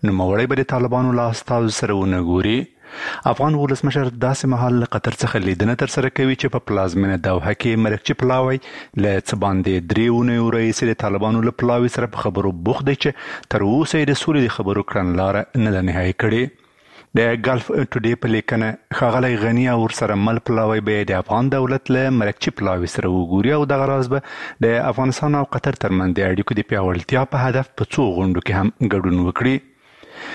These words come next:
افغان ولسمشر له کویت وروسته قطر ته ځي، چیرې چې نوموړي د هغه هیواد د پخواني امیر شیخ صبا الاحمد الجابر الصبا چې څو ورځې مخکې وفات شو، د فاتحې په مراسمو کې ګډون وکړ.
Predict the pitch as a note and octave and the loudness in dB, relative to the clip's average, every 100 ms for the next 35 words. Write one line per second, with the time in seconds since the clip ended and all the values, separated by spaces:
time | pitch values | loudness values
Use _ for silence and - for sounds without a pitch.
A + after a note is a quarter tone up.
0 | - A2 A2 A2 A#2 A2 A2 - A#2 - | -4 0 2 2 2 2 0 0 -2 -2
1 | A2+ - - G#2 - C3 C3+ - - A2 | -6 -4 0 0 2 0 0 -2 -2 0
2 | C#3+ - - A2 A#2 - B2+ C3 - C#3+ | 0 -2 -4 -2 -2 0 0 0 0 0
3 | C3+ - C3+ - - - G#2 G2 F#2+ G2+ | 0 0 -4 -4 -16 -2 0 2 2 2
4 | F#2 F#2+ A#2 B2 A#2+ A#2 A2+ G#2+ A2 A#2+ | 0 0 2 2 2 2 0 0 -4 -4
5 | A2+ G#2+ A#2 A2+ A#2 A#2 C4+ - - G#2+ | 0 0 2 2 0 0 -2 -2 0 0
6 | G#2 - - F2 G2 C3+ - C3+ C3 C3+ | -2 -4 -2 0 2 2 0 0 0 0
7 | - C3 - B2 F#2+ G2+ F2+ G2 - G2+ | 0 -2 0 -2 0 0 0 0 0 -2
8 | - G#2 G#2+ B2+ - C#3+ - - - - | 0 0 2 0 0 -4 -4 -16 -16 -16
9 | - F3 D3 G2 F#2+ F2 - G2+ F#2 - | -2 0 2 0 0 -2 -2 0 0 0
10 | B2 C3+ - D3 - A#2+ C#3 C3+ G2 F2+ | 0 0 0 -2 -2 -2 0 0 0 0
11 | F2 - F#2+ F2+ G2+ F#2 F2+ F2+ F#2 C3+ | -2 -2 -2 -2 0 0 2 2 2 2
12 | C3 | 0